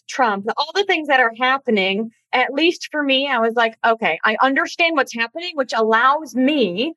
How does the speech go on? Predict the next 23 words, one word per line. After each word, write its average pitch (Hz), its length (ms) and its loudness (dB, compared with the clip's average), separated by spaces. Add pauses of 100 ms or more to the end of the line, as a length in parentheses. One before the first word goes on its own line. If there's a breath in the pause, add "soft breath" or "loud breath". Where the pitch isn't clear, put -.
(120)
to 269 100 2
make 233 220 2
my 226 200 2
own 262 300 2
choices 196 680 2
so 185 280 0
I 254 160 2
can 262 240 -2
at 208 160 -2
least 226 400 -2
feel 185 460 2 (280 soft breath)
like 208 220 0
I'm 208 320 0
doing 269 420 4
something 226 380 2
to 220 80 -4
protect 220 500 -4
my 202 160 2
family, 170 520 -4
to - 80 -16
prepare 247 380 0
my 220 200 -2
family, 185 540 0